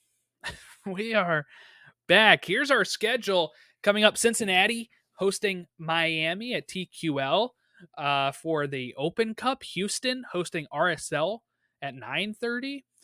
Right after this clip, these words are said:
for the Open Cup. And then we have L A F C and Colo-, Colorado, a, a makeup from Sunday because of the, the big, uh, hurricane that hit the West Coast. Um, Saturday, we have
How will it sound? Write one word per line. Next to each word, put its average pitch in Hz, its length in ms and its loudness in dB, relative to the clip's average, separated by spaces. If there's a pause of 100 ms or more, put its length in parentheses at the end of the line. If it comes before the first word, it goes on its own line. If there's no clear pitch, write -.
(180)
for - 100 -16
the 233 140 -4
Open 254 240 -4
Cup. 277 200 -4
And 190 100 -4
then 233 100 -4
we 285 60 -2
have 247 160 0
L 214 180 0
A 247 80 0
F 233 100 -6
C 233 160 -8
and 202 120 -8
Colo-, 160 420 -2
Colorado, 156 920 4
a, 147 140 -2
a 143 320 -4 (140)
makeup 165 480 0
from 143 200 -8
Sunday 156 420 -4
because 127 300 -12
of 135 100 -12
the, 120 260 -8 (680)
the 139 160 -10
big, 131 360 -6
uh, 110 300 -8 (400)
hurricane 117 540 -4
that 107 140 -16
hit - 260 -10 (460)
the 143 80 -8
West 131 320 -4
Coast. 143 380 -8 (440)
Um, 147 380 0 (760)
Saturday, 208 960 4 (200)
we 151 140 -2
have 151 420 0